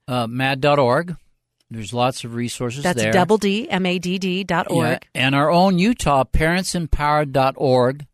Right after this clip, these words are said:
Speaker 1: parents empowered dot org website will help you with all the tips, the very important tips that you gave, Rebecca, for parents. They're key.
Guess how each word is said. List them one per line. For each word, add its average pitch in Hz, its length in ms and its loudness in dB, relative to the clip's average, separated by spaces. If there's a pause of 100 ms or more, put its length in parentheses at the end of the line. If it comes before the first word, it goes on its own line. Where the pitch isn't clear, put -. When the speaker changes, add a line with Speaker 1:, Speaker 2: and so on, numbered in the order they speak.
(260)
Speaker 1:
parents 139 340 0
empowered 147 420 0
dot 143 200 2
org 139 200 2
website 120 680 -2 (580)
will 120 200 0
help 165 360 0
you 139 120 0
with 123 140 -2
all 143 280 4
the 220 100 4
tips, - 540 0
the 123 100 -2
very 143 420 2
important 175 560 0
tips 135 340 -2
that 143 100 -12
you 131 180 -6
gave, 123 400 -4
Rebecca, 117 420 -6
for - 160 -14
parents. - 580 -10 (420)
They're 117 120 -4
key. 107 540 -6